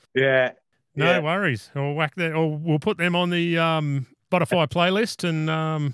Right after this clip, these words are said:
Speaker 2: yeah, it's slowly growing, and, uh, yeah, I guess the idea of that is we're gonna have to have ninety days of walking music, so, uh,
Speaker 1: Oh, yeah.
Speaker 2: yeah, we've gotta start, start put, filling that up. If you were doing the walk,
Speaker 1: Yeah.
Speaker 2: I'm sure you didn't wanna, or wouldn't wanna be eating ration packs.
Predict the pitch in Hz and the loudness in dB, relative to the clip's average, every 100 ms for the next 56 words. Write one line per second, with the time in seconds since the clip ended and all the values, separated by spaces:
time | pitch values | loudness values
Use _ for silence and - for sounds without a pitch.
0 | - 156 180 170 - - - 165 175 175 | -2 0 2 0 -4 -8 -2 0 0 0
1 | 170 180 202 214 165 151 151 156 151 123 | 0 0 0 -2 -2 -2 -2 -2 -4 -6
2 | - 170 170 151 160 - 160 160 156 160 | -4 0 2 2 0 -2 0 0 0 0
3 | 151 147 160 165 156 160 151 139 156 143 | 0 0 0 -2 -2 -4 -4 -4 -2 -2
4 | 147 147 160 160 147 156 151 139 160 175 | -2 0 0 0 0 0 0 -2 -2 -2
5 | 160 143 147 214 - 156 156 151 151 147 | -2 -2 -2 -6 -4 -2 0 -2 -2 -2
6 | 127 _ _ _ _ - 147 151 139 147 | -4 _ _ _ _ 0 2 4 4 2
7 | 160 156 151 135 165 156 151 277 285 - | 0 -2 -4 -4 -2 -4 -6 -20 -20 -8
8 | 156 156 - 160 165 - 165 160 160 180 | -4 -4 -6 -8 -8 -8 -4 -4 -2 -2
9 | 180 _ _ _ - 220 - 196 175 156 | -4 _ _ _ -6 -4 -4 -2 0 0
10 | 151 156 143 131 120 139 202 - _ 120 | 0 -2 -2 -4 -4 -4 -6 -12 _ 0
11 | 131 - _ _ _ _ _ - 151 - | 0 0 _ _ _ _ _ -6 -4 -2
12 | - 185 160 143 156 143 139 - 151 160 | -2 0 0 -2 -4 -4 -4 -4 -6 0
13 | 165 151 139 139 127 135 139 127 131 113 | 0 0 -2 -2 -2 -2 -2 -2 -2 -2
14 | 143 113 120 - - | -6 -6 -8 -10 -20